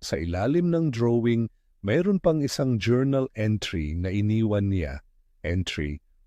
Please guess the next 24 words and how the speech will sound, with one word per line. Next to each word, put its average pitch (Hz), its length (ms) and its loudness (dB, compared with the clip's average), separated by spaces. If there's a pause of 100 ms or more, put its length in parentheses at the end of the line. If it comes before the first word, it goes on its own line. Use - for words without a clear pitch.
final 85 560 -2
week. - 400 -2 (400)
Nag-iisa 170 800 0
akong 117 320 0
nag-iimpake. 92 1120 -4 (480)
Wala 151 240 0
si 127 160 2
Rico. 95 400 -2
Masaya 135 480 0
ako 120 160 -2
na 104 80 2
makakalaya 92 720 -2
na 82 140 -2
siya, 80 340 -4
ngunit 120 320 0
masakit. - 400 -4 (640)
Ang 98 160 -2
dream 131 320 2
house 113 240 0
na 78 160 -2
ito 82 240 0
ay 85 80 0
hindi 87 320 2
matutuloy. 78 800 -2